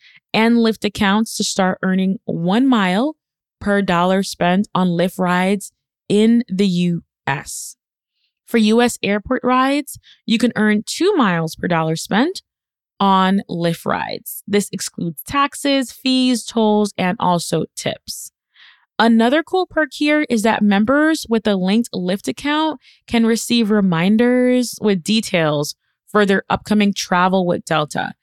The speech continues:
including your flight number, your destination, your departure and boarding time, your terminal and gate numbers,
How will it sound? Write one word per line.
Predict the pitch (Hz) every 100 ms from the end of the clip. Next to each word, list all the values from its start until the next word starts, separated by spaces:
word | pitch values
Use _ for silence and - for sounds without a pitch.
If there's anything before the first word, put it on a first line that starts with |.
| _ _ -
including | 190 - 214 208 208 202 _ -
your | 247
flight | - 285 277
number, | 214 196 180 165
your | 160 180
destination, | 226 226 254 294 285 - 190 175
your |
departure | 180 208 - 294 269 - 233
and | 220 226
boarding | 220 294 285 233
time, | - 170 156 - - _ _ _
your | - 233
terminal | - 285 277 247
and | 240
gate | 214 269
numbers, | 220 196 180 190 190